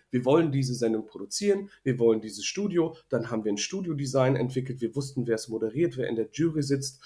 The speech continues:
Und dann haben wir sehr schnell, ähm, die Spitzenköche ausgesucht, die in diesem Duell stattfinden sollen. Dann haben wir uns da über Inhalte unterhalten, was soll gekocht werden, wie ist die Dramaturgie,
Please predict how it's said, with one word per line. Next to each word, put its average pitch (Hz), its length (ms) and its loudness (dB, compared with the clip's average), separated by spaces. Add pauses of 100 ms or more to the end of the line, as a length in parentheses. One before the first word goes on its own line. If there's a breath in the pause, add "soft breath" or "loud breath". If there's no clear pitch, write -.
(160 loud breath)
Und 135 80 -2
dann 127 160 2
haben 135 160 4
wir 127 80 4
sehr 123 200 2
schnell, 131 460 2 (240 loud breath)
ähm, 117 320 2
die 127 140 -2
Spitzenköche 131 720 -2
ausgesucht, 123 580 -6
die - 140 -2
in 117 100 -2
diesem 117 280 -8
Duell 104 340 -6
stattfinden - 520 -10
sollen. 85 320 -8 (280 loud breath)
Dann - 180 -8
haben 127 140 0
wir 131 100 2
uns 127 200 -2
da 120 220 2
über 113 260 2
Inhalte 165 380 0
unterhalten, 127 560 -2
was 101 140 -6
soll 107 160 -2
gekocht 127 400 -12
werden, 127 300 0 (180 loud breath)
wie 113 80 -8
ist - 140 -8
die 113 80 -8
Dramaturgie, 110 720 -4